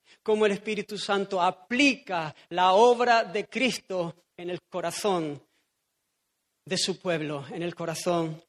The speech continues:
de estos escogidos. Gracia eficaz, gracia irresistible, más conocida como gracia i-, irresistible.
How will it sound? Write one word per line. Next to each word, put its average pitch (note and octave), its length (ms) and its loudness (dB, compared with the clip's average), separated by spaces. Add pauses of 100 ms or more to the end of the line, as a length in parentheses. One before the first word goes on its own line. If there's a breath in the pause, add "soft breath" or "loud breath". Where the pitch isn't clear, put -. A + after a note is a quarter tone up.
(320)
de F3 220 0
estos E3 480 -8 (380)
escogidos. D#3+ 1000 -6 (1500)
Gracia F3+ 720 0 (160)
eficaz, F3+ 760 -8 (960)
gracia A3 460 0
irresistible, F#3+ 880 -6
más F#3 240 -4
conocida G3 420 -2
como F#3 220 -6
gracia G3 400 -2
i-, F3 220 -4
irresistible. F3 920 -4